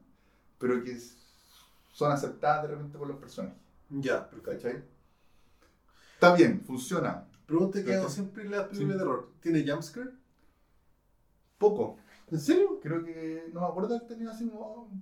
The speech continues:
Speaker 1: creo que no, weón.
Speaker 2: Qué bacán, weón.
Speaker 1: Sí.
Speaker 2: Me agrada esa weá.
Speaker 1: Sí, sí, sí, es bacán. A no ser que sea un, de repente hay jumpscares que son buenos.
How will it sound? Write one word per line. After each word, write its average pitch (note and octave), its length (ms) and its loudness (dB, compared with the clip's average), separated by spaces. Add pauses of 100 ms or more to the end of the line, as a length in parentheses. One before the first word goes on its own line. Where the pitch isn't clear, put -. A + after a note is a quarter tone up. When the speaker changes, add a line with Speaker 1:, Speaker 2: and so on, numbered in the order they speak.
(100)
Speaker 1:
creo C4 180 -6
que - 80 -6
no, C#3+ 120 -6
weón. D3 240 -10 (300)
Speaker 2:
Qué F3+ 120 -4
bacán, F#3 440 -2
weón. C3+ 180 -4
Speaker 1:
Sí. C#3+ 120 -2
Speaker 2:
Me C#3+ 180 2
agrada G3 300 -2
esa G#3+ 160 -14
weá. C3+ 300 -8
Speaker 1:
Sí, F3 260 0
sí, E3+ 160 -6
sí, E3 100 -12
es E3 60 -4
bacán. D#3+ 280 0
A D3+ 140 -2
no E3 100 -6
ser F3+ 180 -4
que F#3+ 120 -4
sea F3+ 120 -8
un, F3 240 -12 (320)
de C3+ 60 -10
repente E3 360 -2
hay F#3+ 80 -6
jumpscares F#3 380 -10
que D3 60 -18
son B2 280 -6
buenos. - 220 -12